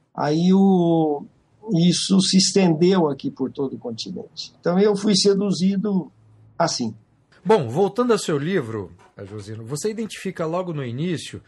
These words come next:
Speaker 2: do, do seu livro a justiça do trabalho como sendo uma das cinco grandes tragédias nacionais.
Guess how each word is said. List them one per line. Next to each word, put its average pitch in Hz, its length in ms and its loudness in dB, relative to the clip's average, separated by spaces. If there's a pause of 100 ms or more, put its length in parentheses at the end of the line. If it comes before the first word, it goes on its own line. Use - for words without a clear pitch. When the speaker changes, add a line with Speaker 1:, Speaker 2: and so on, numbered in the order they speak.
(140)
Speaker 2:
do, 117 220 -8
do 107 100 -12
seu 107 160 -8
livro 135 320 -4 (320)
a 120 80 -8
justiça 147 420 -6
do 170 60 -6
trabalho 160 400 -2
como 165 240 -6
sendo 175 300 -8
uma 165 120 -6
das 160 320 -6
cinco 196 520 -10
grandes 160 520 -6
tragédias 143 600 -4
nacionais. 127 640 -8